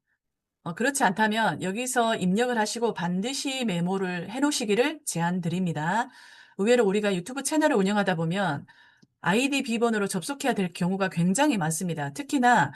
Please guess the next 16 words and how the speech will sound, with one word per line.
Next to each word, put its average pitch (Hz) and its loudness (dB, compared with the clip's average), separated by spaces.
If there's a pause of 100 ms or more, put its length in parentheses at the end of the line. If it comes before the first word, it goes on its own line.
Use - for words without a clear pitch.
(360)
여러분들 185 0
이제 165 -4
에이아이 269 4
도구를 202 0
사용하시다 262 -2
보면 170 -2
구글 247 -4
계정을 208 2 (220)
로그인해야 262 2
되는 185 -2
경우가 160 -4
많이 160 -2
발생이 175 -2
됩니다. 147 -6 (400)
그렇기 202 0
때문에 170 0